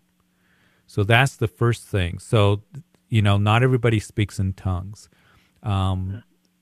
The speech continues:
and not everybody is going to, um, have that gift, even though they may ask for it, because he distributes those gifts individually as he wills. It is the Lord that gives those gifts.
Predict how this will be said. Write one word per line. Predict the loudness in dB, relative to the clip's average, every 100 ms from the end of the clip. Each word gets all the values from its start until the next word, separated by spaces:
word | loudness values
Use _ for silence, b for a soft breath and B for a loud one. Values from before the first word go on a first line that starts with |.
| _ -2
and | 0 2 0 -8
not | -4 2 2
everybody | 2 0 0 2 2 0 -2
is | -4
going | -2 0 0 -2
to, | -4 -2 -2 -4 -8 b b b -12
um, | -8 -6 -6 -8 -14 -18 -6
have | 0 0 0
that | -4 -6
gift, | -8 -8 -4
even | -2 0 2
though | 2
they | 2
may | 2 2
ask | 2 0 -2 -4
for | -2 -2
it, | -2
because | -4 0 0 0
he | 2 2
distributes | 2 -2 -4 -2 -2 0 -4 -4
those | -2 -2 -6 -18 b b b _ 0
gifts | 4 4 2 -10 _
individually | 2 2 4 0 0 0 0 0
as | 0 0 0
he | -14 0 2 2
wills. | -2 -6 -8 -10
It | -2 0
is | 0
the | -2
Lord | -2 0 0
that | -6 -4
gives | -4 -4
those | -4 -4 -4
gifts. | -8 -8 -10 -20